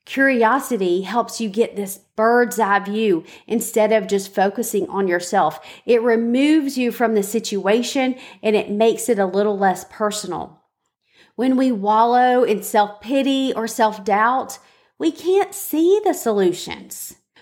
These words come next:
When you get outside of that and ask better questions, you will be amazed at what you come up with.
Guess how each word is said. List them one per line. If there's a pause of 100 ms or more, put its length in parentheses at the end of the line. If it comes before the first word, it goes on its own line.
(160)
When
you
get
outside
of
that
and
ask
better
questions,
you
will
be
amazed
at
what
you
come
up
with.